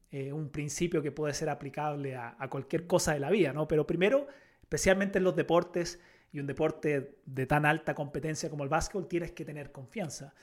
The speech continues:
Segundo, tienes que tener disciplina. Disciplina. Tienes que entender de que, de que todos los días hay que practicar, de que, de que todos los días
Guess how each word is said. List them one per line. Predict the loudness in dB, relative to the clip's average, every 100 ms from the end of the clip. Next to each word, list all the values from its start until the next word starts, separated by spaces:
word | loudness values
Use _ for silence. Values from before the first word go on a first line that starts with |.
| _
Segundo, | -4 0 2 2 0 -2 -4 -8 _ _
tienes | -6 -4 -4
que |
tener | -6 -2 -2
disciplina. | -2 -4 -4 -6 -6 -10 -20 _ _ _ _ _ _ _
Disciplina. | -10 -6 -4 -4 -6 -8 -14 _ _ _ _ _
Tienes | -4 -2 -2
que | 0 2 0
entender | -2 -2 4 8 10
de | 8 4
que, | 4 2 0 -14 -20 _
de | -6
que | 0
todos | 6 8 8
los | 6 4
días | 6 4 2
hay | -2
que | -2
practicar, | -4 -6 0 4 6 4 2 -2
de | -4
que, | -4 -6
de | -6
que | -4
todos | 4 6
los | 6 4
días | 4 4